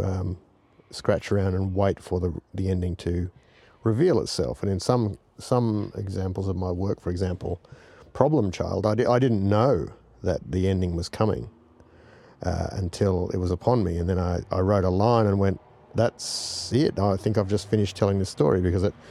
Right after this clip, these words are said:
it ended in a really kind of, uh, an interesting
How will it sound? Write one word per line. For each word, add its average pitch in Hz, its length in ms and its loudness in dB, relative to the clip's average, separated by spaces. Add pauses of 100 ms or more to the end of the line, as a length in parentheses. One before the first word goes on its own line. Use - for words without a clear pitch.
(300)
it 113 100 4
ended 120 280 6
in 110 80 6
a 107 120 6
really 107 420 4
kind 110 280 4
of, 101 220 4
uh, 101 360 6 (1300)
an 123 120 4
interesting 120 800 4